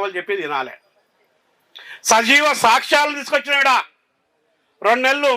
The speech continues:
మూడు నెలలు, నాలుగు నెలల నుంచి జీతాలు రానటువంటి వాళ్ళు, ఐదు నెలలు, ఆరు నెలల నుంచి జీతాలు రానటువంటి సాక్ష్యాల్ని, సంవత్సరం నుంచి రానటువంటి మైనర్ పంచాయతీలో ఉన్నటువంటి సాక్ష్యాన్ని పట్టుకొచ్చినాం. సాక్ష్యాన్ని సమాధి చేయలేరు మీరు, మీరు వచ్చి ఇక్కడ దీన్ని తెలుసుకోవాలని చెప్పి నేను డిమాండ్ చేస్తా ఉన్నాను.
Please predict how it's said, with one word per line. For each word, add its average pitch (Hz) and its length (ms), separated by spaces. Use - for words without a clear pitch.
మూడు 247 240
నెలలు, 285 220
నాలుగు 254 220
నెలల 277 180
నుంచి 277 160
జీతాలు 262 380
రానటువంటి 269 460
వాళ్ళు, 277 220
ఐదు 240 200
నెలలు, 294 220
ఆరు 262 160
నెలల 285 180
నుంచి 262 180
జీతాలు 277 340
రానటువంటి 269 460
సాక్ష్యాల్ని, 294 680
సంవత్సరం 320 460
నుంచి 302 180
రానటువంటి 277 420
మైనర్ 269 300
పంచాయతీలో 262 460
ఉన్నటువంటి 247 420
సాక్ష్యాన్ని 302 560
పట్టుకొచ్చినాం. 277 540
సాక్ష్యాన్ని 294 600
సమాధి 269 400
చేయలేరు 320 400
మీరు, 294 200
మీరు 233 160
వచ్చి 233 180
ఇక్కడ 240 200
దీన్ని 226 220
తెలుసుకోవాలని 220 500
చెప్పి 202 180
నేను 190 140
డిమాండ్ 175 240
చేస్తా 151 280
ఉన్నాను. 143 200